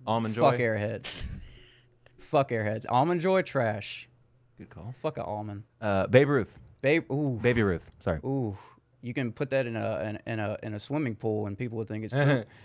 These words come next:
Speaker 2: That,
Speaker 1: Turdy.
Speaker 2: that and a Toblerone. They look the same. Look like big fucking
Speaker 1: Yeah.
Speaker 2: things of poop. But, uh, speaking of poop,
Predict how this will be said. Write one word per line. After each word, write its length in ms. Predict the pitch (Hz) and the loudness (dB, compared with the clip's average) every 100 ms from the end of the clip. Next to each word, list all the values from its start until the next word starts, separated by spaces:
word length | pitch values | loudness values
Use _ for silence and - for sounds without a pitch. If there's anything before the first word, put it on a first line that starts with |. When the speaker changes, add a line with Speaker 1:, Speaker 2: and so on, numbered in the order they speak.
| - | 0
Speaker 2:
That, 240 | 120 127 170 | 6 8 8
Speaker 1:
Turdy. 280 | 196 175 - | 2 -4 -2
Speaker 2:
that 300 | 113 135 160 | 4 6 6
and 120 | 139 | 2
a 60 | 127 | 0
Toblerone. 720 | 143 139 135 135 143 147 110 - _ _ _ _ | 2 2 2 0 0 -2 -6 -10 _ _ _ _
They 100 | 117 | -2
look 180 | 123 | -2
the 100 | 131 | -4
same. 380 | 123 143 131 107 | -4 -2 -2 -4
Look 140 | 107 117 | -4 -4
like 220 | 127 113 | -4 -2
big 200 | 123 131 - _ _ _ | -4 -4 -8 _ _ _
fucking 460 | 135 131 131 123 131 _ - | -4 -2 -4 -4 -8 _ -20
Speaker 1:
Yeah. 60 | 87 - | -20 -6
Speaker 2:
things 200 | 131 127 | -4 -4
of 80 | 131 | -4
poop. 240 | 156 - _ _ _ - | -6 -8 _ _ _ -8
But, 260 | 123 123 123 | 2 4 6
uh, 420 | 127 123 117 113 - _ | 6 6 4 2 -6 _
speaking 320 | - - 135 | -10 -6 -4
of 100 | 113 | -4
poop, 220 | 139 143 | -2 -4